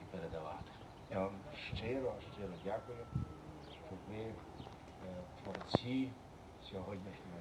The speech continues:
свята. Е, і ми від вас переймаємо цю радість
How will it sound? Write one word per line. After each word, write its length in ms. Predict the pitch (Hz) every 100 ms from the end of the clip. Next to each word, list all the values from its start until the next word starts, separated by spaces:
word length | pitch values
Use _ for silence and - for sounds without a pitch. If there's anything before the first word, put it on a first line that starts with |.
| -
свята. 260 | 85 82 -
Е, 1300 | - - - - - - - - - 92 87 - 95
і 300 | 92 92 92 95 - 98
ми 80 |
від 180 | 90 90
вас 200 | 95 95 - -
переймаємо 640 | 82 87 98 110 107 95
цю 200 | - 82
радість 480 | 107 110 104 90